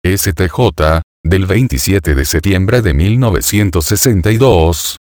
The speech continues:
respecto al levantamiento del estado en comisión del personal del Poder Judicial de la provincia, solicitando que sea resuelta dentro de la mayor brevedad posible.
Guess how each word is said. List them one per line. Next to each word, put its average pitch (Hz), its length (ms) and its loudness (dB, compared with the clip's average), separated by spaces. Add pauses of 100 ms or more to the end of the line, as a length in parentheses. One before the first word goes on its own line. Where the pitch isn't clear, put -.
respecto 85 600 -2
al 101 100 0
levantamiento 78 800 0
del 64 140 -2
estado 87 420 0
en 85 80 0
comisión 92 560 0
del 113 160 0
personal 101 460 0
del 113 180 0
Poder 73 300 -2
Judicial 92 580 0
de 82 120 2
la 78 100 0
provincia, 90 680 0 (200)
solicitando 98 920 0
que - 120 -4
sea 131 280 0
resuelta 98 560 0
dentro 98 400 0
de 98 80 2
la 98 100 2
mayor 80 340 0
brevedad 80 460 0
posible. 69 600 -4